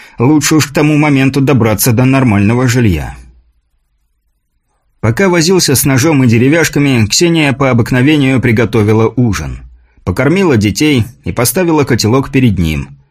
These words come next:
Рядом пристроила кружку с горячим сбитнем. Мастерица. Специально для него купила мёд в сотах, облепиху и кое-какие специи.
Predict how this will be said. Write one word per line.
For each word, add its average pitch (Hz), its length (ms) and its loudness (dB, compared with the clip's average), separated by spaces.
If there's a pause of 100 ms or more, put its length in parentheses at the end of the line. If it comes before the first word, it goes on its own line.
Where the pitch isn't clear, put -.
(400)
Рядом 165 340 0
пристроила 135 580 2
кружку 156 420 0
с 120 40 0
горячим 135 460 2
сбитнем. 123 600 0 (340)
Мастерица. 104 960 -2 (340)
Специально 170 560 0
для 156 180 2
него 151 280 2
купила 104 380 0
мёд 117 260 2
в - 60 -8
сотах, 107 500 -4 (180)
облепиху 107 680 0
и 104 180 0
кое-какие 107 500 -2
специи. 78 640 -6